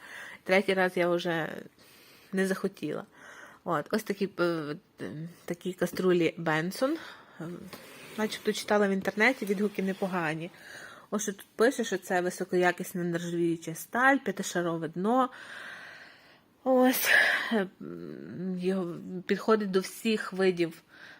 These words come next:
плит. Також його можна мити в пос-, і ці каструлі можна мити в посудомийній машині. Ну, які вони в використанні, то треба буде попробувати.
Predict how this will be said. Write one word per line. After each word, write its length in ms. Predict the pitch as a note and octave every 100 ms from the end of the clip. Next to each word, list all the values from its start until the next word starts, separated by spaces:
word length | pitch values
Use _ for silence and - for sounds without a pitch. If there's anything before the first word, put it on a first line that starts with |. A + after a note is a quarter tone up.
| _
плит. 500 | - G3 B3+ C#4+ - - _ _ _ _ - -
Також 300 | - G#3 A#3
його 140 | G3+ F#3+
можна 300 | F#3+ G3 F3
мити 260 | F3+ F#3
в 60 | F#3 -
пос-, 260 | F3 -
і 420 | - F3+ E3+ - - D#3
ці 120 | F3
каструлі 380 | F3+ - G#3 G3+
можна 240 | F#3 F3+
мити 200 | F3 F#3
в 40 |
посудомийній 580 | F3 - E3+ E3+ F3 E3+
машині. 560 | E3 D#3+ - - - E3+ _ _ - - - - - _ -
Ну, 220 | A#3+ C#4+ - - - - A3 G#3+ - - _ _ _ _ - - - -
які 220 | G3 -
вони 180 | G#3+ G#3
в 40 | G3
використанні, 640 | F#3 F#3+ F#3 A3+ A#3+ B3+
то 120 | G#3
треба 160 | F#3+ F#3
буде 140 | F3+
попробувати. 760 | F3+ F3+ A#3 C4+ B3+ F3+ F3